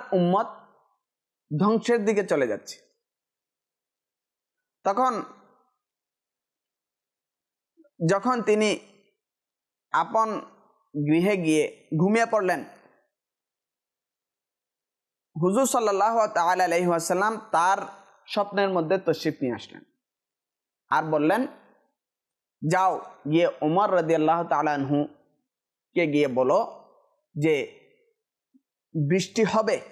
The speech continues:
এবং তাকে, তার প্রজাদের সাথে যেন নম্র আচরণ করে।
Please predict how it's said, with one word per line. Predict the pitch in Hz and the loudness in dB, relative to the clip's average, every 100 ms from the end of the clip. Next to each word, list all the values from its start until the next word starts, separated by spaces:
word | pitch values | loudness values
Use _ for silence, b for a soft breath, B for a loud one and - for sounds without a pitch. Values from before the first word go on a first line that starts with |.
| - _ _ _ | -20 _ _ _
এবং | - 175 262 214 - - _ _ _ _ _ _ _ _ _ _ - | -4 0 0 -2 -8 -18 _ _ _ _ _ _ _ _ _ _ -4
তাকে, | 143 160 208 247 - - _ _ _ _ _ _ _ _ _ | -2 0 0 0 -2 -16 _ _ _ _ _ _ _ _ _
তার | 151 139 - - | -4 -4 -6 -2
প্রজাদের | 151 156 170 226 | 0 0 0 0
সাথে | 220 185 - 226 - - _ _ _ _ _ _ _ - | 0 -4 0 -2 -4 -16 _ _ _ _ _ _ _ -10
যেন | 143 147 151 - - - | -4 0 -2 -4 -14 -2
নম্র | 156 170 180 175 214 226 - | 2 2 2 2 2 0 -2
আচরণ | 127 123 120 113 | -6 -2 -2 -4
করে। | 107 110 | -6 -8